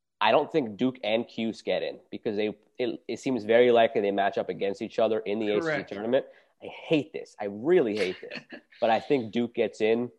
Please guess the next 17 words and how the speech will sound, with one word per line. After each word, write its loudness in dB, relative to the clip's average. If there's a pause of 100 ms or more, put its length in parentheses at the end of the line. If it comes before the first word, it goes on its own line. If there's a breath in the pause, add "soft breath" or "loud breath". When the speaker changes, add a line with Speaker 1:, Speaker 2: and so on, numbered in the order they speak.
(220 soft breath)
Speaker 1:
because 0
I 6
think 2
they 4
beat -2
Carolina 6
this 0
weekend. 0 (100)
Speaker 2:
Oh, 2
Speaker 1:
And -2
I 2
think -2
Speaker 2:
I -2
Speaker 1:
they 2
Speaker 2:
hope 0
Speaker 1:
beat, 0
Speaker 2:
not. -6